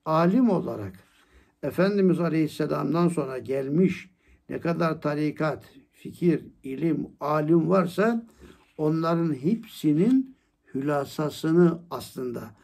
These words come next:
ortaya koymuştur. Risale-i Nur Külliyatı hem tasavvufun ruhunu hem de medreselerin ruhunu,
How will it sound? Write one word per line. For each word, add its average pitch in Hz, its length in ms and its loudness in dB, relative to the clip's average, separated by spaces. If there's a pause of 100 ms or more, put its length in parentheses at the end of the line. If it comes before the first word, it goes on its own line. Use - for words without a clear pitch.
(300)
ortaya 147 460 0
koymuştur. 131 640 0 (680)
Risale-i 156 640 2
Nur 175 200 4
Külliyatı 135 960 0 (340)
hem 151 240 -4
tasavvufun 151 880 -2
ruhunu 143 680 0 (520)
hem 160 300 -4
de 196 140 2
medreselerin 151 1400 0
ruhunu, 156 760 4